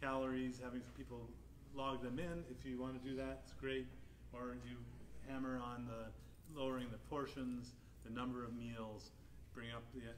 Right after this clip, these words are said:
the name intermittent fasting, which just me-, to me means you eat once a day. You know, you can do it twice a day and have time and do all that if you need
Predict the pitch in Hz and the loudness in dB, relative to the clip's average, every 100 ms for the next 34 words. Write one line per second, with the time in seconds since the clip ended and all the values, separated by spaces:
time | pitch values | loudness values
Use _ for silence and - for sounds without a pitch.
0 | 110 113 123 131 123 123 120 123 117 - | -4 -2 4 4 4 2 0 -2 -4 -2
1 | 127 123 120 123 117 117 - - - - | 0 0 -2 -4 -4 -6 -8 -10 -10 -8
2 | 113 - - 127 - 135 127 135 147 139 | -8 -6 -2 0 2 2 4 2 4 4
3 | 120 113 110 117 127 120 110 - 104 101 | 4 2 0 2 4 4 4 0 0 -2
4 | 101 - - - - - - - 104 101 | -2 -6 -6 -6 -4 -6 -8 -10 -8 -6
5 | 104 120 117 120 120 117 - - - - | -4 -2 0 2 2 2 -4 -8 -8 -8
6 | - - 131 123 131 117 117 113 113 107 | -4 4 4 6 2 2 2 2 0 -2
7 | - 117 110 - 131 120 120 117 113 117 | -2 -4 -4 -2 0 0 0 0 0 0
8 | 117 117 120 - 123 117 110 | 0 4 6 6 2 0 -2